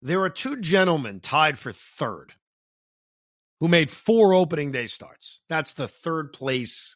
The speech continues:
tally. Can you name those two guys?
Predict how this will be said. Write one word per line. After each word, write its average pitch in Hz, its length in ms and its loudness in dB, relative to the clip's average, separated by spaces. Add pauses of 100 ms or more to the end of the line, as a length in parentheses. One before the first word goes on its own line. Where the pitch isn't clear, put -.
(160)
tally. 87 460 -4 (560)
Can 190 180 0
you 330 160 2
name 196 280 4
those 190 220 0
two 185 160 -4
guys? 170 380 -6